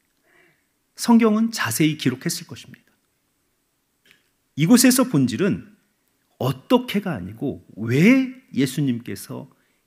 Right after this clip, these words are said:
이런 기적을 빈 들에서 백성들에게 행하셨는가라고 하는 것입니다. 그래서 이 사건은 앞에서 말씀드린 것처럼 우발적이고 단순한 사건이 아니고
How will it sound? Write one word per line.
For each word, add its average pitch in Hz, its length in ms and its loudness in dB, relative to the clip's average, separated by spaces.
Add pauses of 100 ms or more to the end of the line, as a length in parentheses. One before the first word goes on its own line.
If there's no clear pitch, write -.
(100)
이런 147 400 -2
기적을 113 760 -8 (380)
빈 175 380 0
들에서 127 760 -10 (640)
백성들에게 110 1080 -6
행하셨는가라고 - 1200 -16
하는 - 180 -20
것입니다. - 340 -20 (1040)
그래서 190 240 4
이 202 80 0
사건은 202 460 0
앞에서 170 300 -2
말씀드린 147 460 -2
것처럼 127 500 -6 (400)
우발적이고 175 1000 0
단순한 196 880 2
사건이 165 420 -4
아니고 110 580 -4